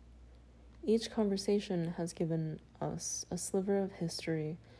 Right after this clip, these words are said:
which is often tinged with the fatigue and heartbreak that comes from having to start over. Despite these hardships, many count their blessings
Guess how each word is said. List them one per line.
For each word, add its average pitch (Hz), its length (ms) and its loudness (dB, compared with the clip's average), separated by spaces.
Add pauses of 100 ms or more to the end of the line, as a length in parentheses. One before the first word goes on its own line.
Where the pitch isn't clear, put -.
(360)
which 208 160 2
is 233 120 4
often 262 380 2
tinged 185 540 2 (180)
with 196 140 0
the 180 80 2
fatigue 196 680 2
and 175 140 0
heartbreak - 720 -4 (680)
that 170 160 2
comes 190 280 4
from 196 220 2
having 170 340 0
to 170 120 -2
start 160 340 -2
over. 170 440 -2 (1700)
Despite 254 440 2
these 330 200 4
hardships, 190 840 2
many 226 260 6
count 202 320 -2
their 190 140 0
blessings 170 680 0